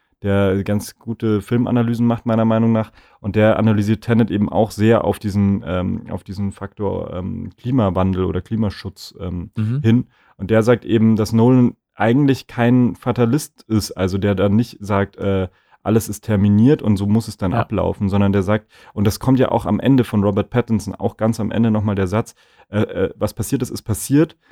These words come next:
Speaker 1: aber es ist kein Grund, nichts dagegen zu tun oder dafür
Speaker 2: Ja.
Speaker 1: oder was auch immer. Also nicht,
Speaker 2: Ja.
Speaker 1: nicht irgendwas, ähm, zu machen, so. Also man hat trotzdem noch irgendwo einen freien Willen in, und das ist nicht alles schon klar.
Speaker 2: Genau.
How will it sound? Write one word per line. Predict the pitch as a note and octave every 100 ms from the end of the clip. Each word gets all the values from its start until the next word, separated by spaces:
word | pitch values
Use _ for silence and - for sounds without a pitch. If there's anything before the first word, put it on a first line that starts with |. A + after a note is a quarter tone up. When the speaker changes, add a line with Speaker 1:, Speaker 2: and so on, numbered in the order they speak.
| _ _
Speaker 1:
aber | A2+
es | G#2
ist | - -
kein | - A#2+ C3
Grund, | - B2 B2 -
nichts | A2+ A#2 - -
dagegen | A2 G#2+ G2+
zu | -
tun | - A#2+ F#2+ F2+
oder | - F#2+
dafür | F2+ G2 A2+ A2+
Speaker 2:
Ja. | F2+
Speaker 1:
oder | E2 F#2
was | F2+
auch | G2
immer. | G2+ G#2 F2+
Also | - F#2
nicht, | G2 G2+
Speaker 2:
Ja. | - - _
Speaker 1:
nicht | A2 G#2
irgendwas, | E2+ G2+ G2+ F#2+ -
ähm, | F#2 F2+ F2+ - _ _ _
zu | - A2+
machen, | A2+ - E2+ E2 _ _
so. | F#2 E2+ - _ _ _ _ _
Also | F#2 F2+
man | G2
hat | G#2
trotzdem | - A#2+ - G#2+
noch | G#2
irgendwo | - A2 A2
einen | G#2+ G#2
freien | - G2 G#2 G2
Willen | A2 A#2+ B2
in, | - G#2 G2+
und | G2+
das | F#2+ G2
ist | G#2
nicht | A#2 -
alles | F2+ F#2+ - - _
schon | - G2+
klar. | F#2 - F2+ E2+ - _ _ _ _
Speaker 2:
Genau. | - A2 G#2+ G#2